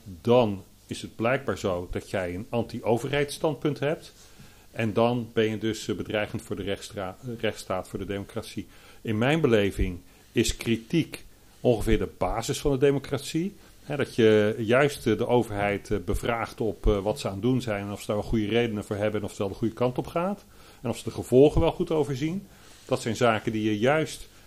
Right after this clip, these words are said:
in een democratie aan de orde moet stellen, die je in het parlement moet bespreken, waar er een verantwoordingsplicht is van de regering.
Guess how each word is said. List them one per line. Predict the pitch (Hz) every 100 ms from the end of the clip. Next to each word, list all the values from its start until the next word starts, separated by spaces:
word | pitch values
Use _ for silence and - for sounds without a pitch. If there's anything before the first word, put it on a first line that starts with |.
| -
in | 120
een | 110
democratie | 110 104 - 104 - 117
aan | 98
de | 110
orde | 113 127
moet | 143
stellen, | - 156 156 151
die | 113
je |
in | 104
het | 98
parlement | - 104 104 131 143
moet | 147
bespreken, | - - 143 143 135 175 - - - -
waar | 104 113 107 107 - - -
er | 117 123
een | 127
verantwoordingsplicht | 117 101 156 160 165 135 - - - 156 165 147 -
is | 113
van | 113
de | 101
regering. | 95 92 117 135 160